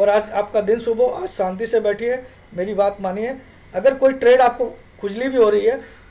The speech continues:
तो बीस तीस point का निफ्टी या bank निफ्टी में stop loss, Bank निफ्टी में पचास point से बड़ा stop loss मत डालिएगा और निफ्टी में तीस point से ज़्यादा बड़ा stop loss मत डालिएगा।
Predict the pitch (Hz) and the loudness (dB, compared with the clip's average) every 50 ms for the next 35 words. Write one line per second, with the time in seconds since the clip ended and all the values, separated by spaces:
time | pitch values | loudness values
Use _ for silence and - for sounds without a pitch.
0 | - - 214 202 180 190 233 277 262 - 294 285 262 - - 262 262 262 269 254 | -12 -10 -10 -10 -8 -8 -6 -6 -6 -6 -8 -10 -8 -2 -2 -2 0 2 2 2
1 | 247 240 214 214 220 - - 262 254 247 233 226 233 226 233 233 226 226 233 240 | 2 2 -2 -4 -6 -6 -6 -2 0 0 2 2 0 -2 -2 -6 -8 -8 -8 -8
2 | 226 - - 208 208 226 233 247 247 - - - - - - - 175 208 226 254 | -8 -6 -6 -6 -4 -4 -4 -4 -6 -6 -10 -20 -20 -20 -16 -6 0 0 0 2
3 | 262 254 247 254 262 247 247 220 196 - 240 247 - - - 269 269 - 226 220 | 0 -6 -6 -4 -4 -2 -2 -2 -2 0 -2 -2 -2 -6 -12 -10 -6 -4 -2 -2
4 | 208 190 202 214 226 226 226 - 214 214 226 220 214 220 220 214 214 208 214 220 | 0 2 2 2 2 2 0 -2 -4 -2 -4 -4 -4 -6 -8 -4 -4 -4 -2 -2
5 | 226 226 247 269 262 - - - - - - - - - - 190 185 196 196 196 | -4 -4 -4 -6 -8 -12 -18 -20 -20 -20 -20 -20 -14 -8 -6 -4 -4 -4 -6 -6
6 | - 233 240 269 330 381 - - - - - - - - - - - - - - | -6 -6 -4 -4 -4 -6 -6 -14 -20 -20 -20 -20 -20 -20 -20 -20 -20 -20 -20 -20
7 | - - - - - - - 247 247 - - 226 220 220 220 208 202 185 185 175 | -20 -20 -20 -20 -20 -14 -12 -12 -8 -4 -2 -2 -2 0 0 0 2 2 0 -2
8 | 170 180 180 180 175 156 - - - - - 185 175 175 175 175 165 165 196 - | 0 0 0 0 0 -4 -8 -12 -12 -10 -8 -10 -10 -8 -8 -10 -10 -10 -12 -14
9 | 156 160 156 147 | -14 -16 -16 -16